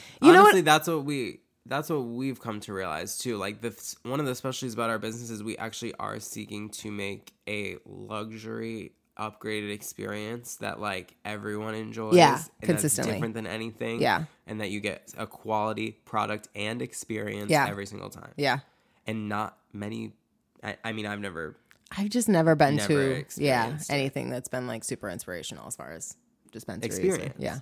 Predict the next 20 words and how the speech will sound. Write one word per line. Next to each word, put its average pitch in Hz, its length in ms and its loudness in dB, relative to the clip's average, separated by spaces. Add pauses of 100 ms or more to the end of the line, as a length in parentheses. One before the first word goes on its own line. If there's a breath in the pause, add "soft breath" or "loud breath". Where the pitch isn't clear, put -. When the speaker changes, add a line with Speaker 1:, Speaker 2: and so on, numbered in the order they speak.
Speaker 2:
You 120 80 -4
know 120 80 0
what 117 80 0
I 113 60 -2
mean? 113 180 -4
Everything 120 440 -4
is. 120 280 -4
I, 120 200 -6
I've 127 140 -2
never 151 220 0
thought 110 260 0
about 117 260 -4
the 101 60 -16
speed 107 440 -6
of 123 100 -4
it 135 100 -6
all, 123 160 -2
but 107 160 -6
it 107 140 -4
is. 139 260 -2